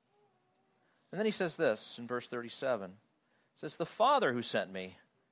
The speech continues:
himself has borne witness about me." The Father who sent me has himself borne witness about me, the, the greatest testimony perhaps of all. Well, maybe not perhaps. The,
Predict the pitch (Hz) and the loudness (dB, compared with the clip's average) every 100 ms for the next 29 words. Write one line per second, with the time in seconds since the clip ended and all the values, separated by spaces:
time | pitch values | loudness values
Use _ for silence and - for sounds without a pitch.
0 | _ _ _ - 156 - 247 269 190 - | _ _ _ -12 -8 0 4 8 6 4
1 | 123 - 120 117 123 113 110 - 92 82 | -8 -4 -2 0 -2 -4 -6 -8 -6 -8
2 | - - _ _ _ _ _ _ _ _ | -8 -20 _ _ _ _ _ _ _ _
3 | _ _ _ _ _ _ _ _ _ _ | _ _ _ _ _ _ _ _ _ _
4 | _ _ _ - 147 - 233 285 233 127 | _ _ _ -8 -6 8 12 12 12 8
5 | 107 - _ - 190 - 262 226 160 131 | 4 -4 _ -4 -2 6 6 6 4 2
6 | 127 - - 196 196 226 214 - 269 214 | 0 -4 8 8 8 4 2 6 12 12
7 | 165 143 208 254 247 208 262 262 151 131 | 10 6 10 10 10 10 8 8 0 0
8 | - - 160 196 190 185 226 254 175 147 | 0 2 12 12 12 8 4 6 6 4
9 | 151 - 185 175 247 247 - 240 233 - | 2 0 0 8 10 10 8 8 6 6
10 | 202 214 196 190 202 208 - 190 247 302 | 8 8 6 10 12 10 8 10 12 12
11 | 175 110 - _ _ _ _ _ _ _ | 12 8 -2 _ _ _ _ _ _ _
12 | _ _ _ _ _ - 147 180 170 175 | _ _ _ _ _ -4 0 0 0 4
13 | 170 147 135 - 87 - - - - - | 6 6 6 8 8 6 -4 -6 -12 -16
14 | - 196 | 2 2